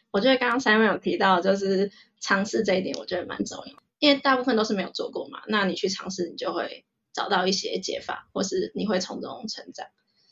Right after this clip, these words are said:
然后像我自己就是在这次实战营中最大的收获就是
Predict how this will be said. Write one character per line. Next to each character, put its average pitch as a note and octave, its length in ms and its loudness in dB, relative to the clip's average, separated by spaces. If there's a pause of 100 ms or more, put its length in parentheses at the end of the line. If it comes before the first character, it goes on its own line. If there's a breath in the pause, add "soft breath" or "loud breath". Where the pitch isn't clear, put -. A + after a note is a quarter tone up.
(100)
然 F#3+ 140 -2
后 G#3 60 2
像 B3+ 220 4
我 F3 60 -2
自 G#3 160 2
己 C3 160 -6
就 F3 140 -2
是 F#3+ 340 0 (220 loud breath)
在 A#3 160 0
这 A#3 120 -2
次 A3+ 120 4
实 G3+ 160 0
战 F#3+ 220 0
营 E3+ 120 -6
中 F#3 460 -4
最 F#3 260 2
大 F3+ 220 0
的 - 60 -6
收 - 180 -6
获 F#3 100 -4
就 F#3+ 160 -6
是 - 460 -10